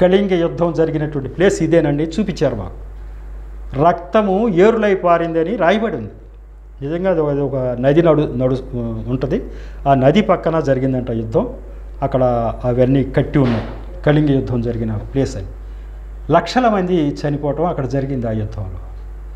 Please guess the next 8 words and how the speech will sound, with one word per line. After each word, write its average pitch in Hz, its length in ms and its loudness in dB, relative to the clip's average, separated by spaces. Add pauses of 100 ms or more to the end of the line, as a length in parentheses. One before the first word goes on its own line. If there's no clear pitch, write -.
(340)
సరే, 185 360 4
జయించేశాడు, 165 640 4
మొత్తం 151 300 2
అందరిని 147 360 2
చంపాడు, 131 520 -2
జయించేశాడు. 123 880 -4 (760)
ఆ 170 60 8
యొక్క, 220 260 4